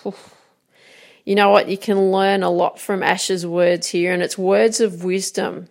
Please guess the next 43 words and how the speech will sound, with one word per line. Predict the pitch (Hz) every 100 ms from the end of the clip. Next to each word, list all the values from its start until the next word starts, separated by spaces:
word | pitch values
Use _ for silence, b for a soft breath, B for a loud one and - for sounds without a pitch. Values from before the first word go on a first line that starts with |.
| _ -
I |
wish | 190 226 226
at | 190 -
twenty-three | - 208 185 - 196 190 185
I | 185 190
was | 190 185 - -
mature | 190 185 - 190 180
enough | 170 180 -
to | 170
have | 175 180 170
that, | 185 - - 226 - 254
that | 175 175
vision | 170 190 185 214 285 359 B B B B B -
and, | 190 185 185 180 - - - -
and | 185 175
that | -
knowledge | 196 190 202 175 175 220 - - - _ -
to | 196
be | 180
able | 175
to | 170
say, | - 175
"You | 180
know | 202
what? | -
Learn | 185 180 185
from | - 180
your | 170
mistakes, | 185 - 220 220 220 - - - b b b -
learn | 190 190 196
from | 185 180
every | 180 165
experience | - - 185 185 180
you | 170
have, | 180 180 180 170 -
grow | 190 185 180 180 175
as | 180
a |
person | 180 190 180 180 180 175
and | 170
as | 170 180
a |
player." | 185 185 - 175 -